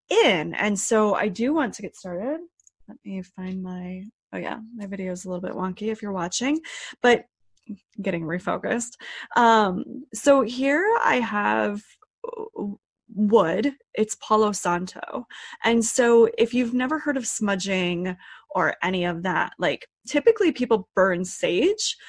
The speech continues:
um, and it's, like, dried sage leaves, and they're in a bundle. And they bur-, burn them, and then the smoke, use the smoke to clear.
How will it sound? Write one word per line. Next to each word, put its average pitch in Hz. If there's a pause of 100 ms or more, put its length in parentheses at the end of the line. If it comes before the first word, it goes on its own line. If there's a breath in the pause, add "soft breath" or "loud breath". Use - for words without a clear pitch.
(180 loud breath)
um, 185
and 175
it's, -
like, 185
dried 202
sage 190
leaves, 175 (260 loud breath)
and 185
they're 151
in -
a 202
bundle. 165 (720)
And 233
they 240
bur-, 214
burn 262
them, 196
and 214
then 214
the 202
smoke, 233
use 214
the 208
smoke 180
to -
clear. -